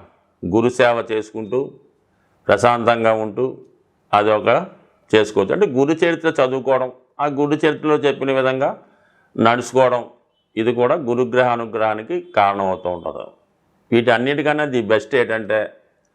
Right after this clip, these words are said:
ఏదైనా గురువారం రోజు గోశాలను సందర్శించి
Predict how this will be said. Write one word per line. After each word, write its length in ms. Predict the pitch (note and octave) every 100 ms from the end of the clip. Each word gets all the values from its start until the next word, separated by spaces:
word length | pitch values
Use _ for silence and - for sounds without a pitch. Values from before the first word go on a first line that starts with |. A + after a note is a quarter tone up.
| _ _ _ _ -
ఏదైనా 420 | A2+ A#2+ C3 C3 A2+ F2 E2+ - _ - - F2+
గురువారం 500 | B2 C#3+ C#3+ C3+ C3+ B2
రోజు 240 | A#2+ D3+ A#2 A#2+ - _ _ _ _ _ _ _ -
గోశాలను 760 | F2 A#2 D3 D3+ D3 C#3+ C#3 D3
సందర్శించి 680 | B2 A2+ B2 - A#2+ G2+ A#2